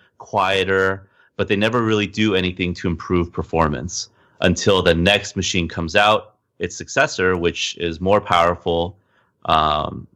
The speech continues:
and then the good thing about that, about, about the Xbox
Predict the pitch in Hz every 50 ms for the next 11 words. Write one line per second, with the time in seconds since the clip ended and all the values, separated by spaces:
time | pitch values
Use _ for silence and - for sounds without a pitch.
0 | _ _ _ - 104 95 90 95 92 92 87 87 87 - - _ _ _ _ _
1 | _ _ - 123 123 127 202 202 - 226 190 185 135 123 120 123 120 117 - _
2 | _ - 123 123 104 85 82 85 - - - 98 98 95 - 98 92 - - 95
3 | 92 104 98 - 104 - 101 104 - - - 101 95 92 - - - -